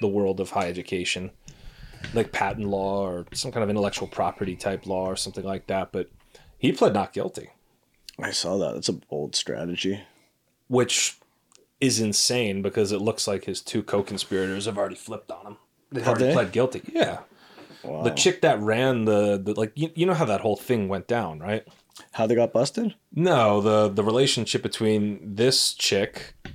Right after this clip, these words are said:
Speaker 1: Carolyn, she was the one that ran, like,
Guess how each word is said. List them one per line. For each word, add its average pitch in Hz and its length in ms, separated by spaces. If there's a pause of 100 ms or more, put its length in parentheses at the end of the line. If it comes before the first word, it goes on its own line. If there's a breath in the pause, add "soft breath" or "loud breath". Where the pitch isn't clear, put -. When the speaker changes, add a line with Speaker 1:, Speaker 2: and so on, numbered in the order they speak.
(260)
Speaker 1:
Carolyn, 110 600 (520 soft breath)
she 156 220
was 202 100
the 156 80
one 139 140
that 104 160
ran, 107 540
like, 95 320